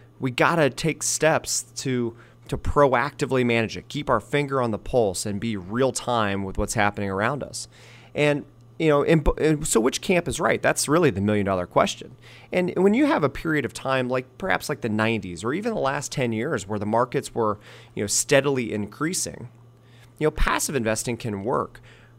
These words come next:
But when you look at volatile times, you know, when you're sitting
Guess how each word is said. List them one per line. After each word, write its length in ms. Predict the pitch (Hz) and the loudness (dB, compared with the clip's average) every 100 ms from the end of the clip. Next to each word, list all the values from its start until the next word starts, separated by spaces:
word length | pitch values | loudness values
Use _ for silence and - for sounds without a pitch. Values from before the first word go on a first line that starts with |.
| - - | -20 0
But 120 | 156 | 4
when 140 | 170 | 4
you 140 | 170 156 | 4 2
look 320 | 165 - - | 2 0 4
at 280 | 127 110 - | 4 4 0
volatile 640 | 101 104 120 151 165 - | -6 2 4 4 0 -6
times, 580 | 135 123 107 90 85 - - | -6 -4 -4 -4 -10 -12 -6
you 80 | 113 | -2
know, 80 | |
when 160 | 110 120 | 0 0
you're 160 | 117 113 | 0 -2
sitting 540 | - 180 185 160 | -2 -2 -2 -2